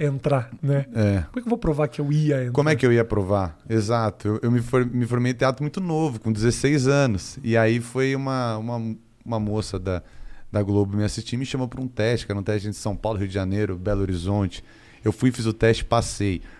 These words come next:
Speaker 2: Aí cheguei na oficina de atores lá, cara, era sete mulheres mais bonitas do planeta, os seis caras mais gatos do mundo e eu lá, tá ligado? Eu f-, completamente, né,
Speaker 1: Peixe fora d'água, pra
Speaker 2: Peixe
Speaker 1: caralho.
Speaker 2: fora d'água, coitadinho.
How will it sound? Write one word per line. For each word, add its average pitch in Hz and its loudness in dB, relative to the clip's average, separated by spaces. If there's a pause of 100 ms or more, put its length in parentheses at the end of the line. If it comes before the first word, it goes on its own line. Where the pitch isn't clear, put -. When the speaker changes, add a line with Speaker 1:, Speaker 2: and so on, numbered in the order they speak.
(120)
Speaker 2:
Aí 101 0
cheguei 113 0
na 117 4
oficina 113 -2
de 110 2
atores 107 0
lá, 104 0
cara, 95 -8
era 92 -10 (260)
sete 113 -6
mulheres 104 -2
mais 104 -4
bonitas 98 -4
do 95 -6
planeta, 95 -6
os 95 -6
seis 107 -6
caras 101 -6
mais 101 -4
gatos 98 -2
do 98 -2
mundo 107 -4
e 110 0
eu 98 2 (640)
lá, 90 -2
tá 85 -8
ligado? 92 -4
Eu 90 -8
f-, - -20 (200)
completamente, 113 -2 (500)
né, 107 -6 (360)
Speaker 1:
Peixe 151 0
fora 143 0
d'água, 120 -2
pra 117 -4
Speaker 2:
Peixe 120 2
Speaker 1:
caralho. 117 -4
Speaker 2:
fora 123 4
d'água, 107 0
coitadinho. 113 0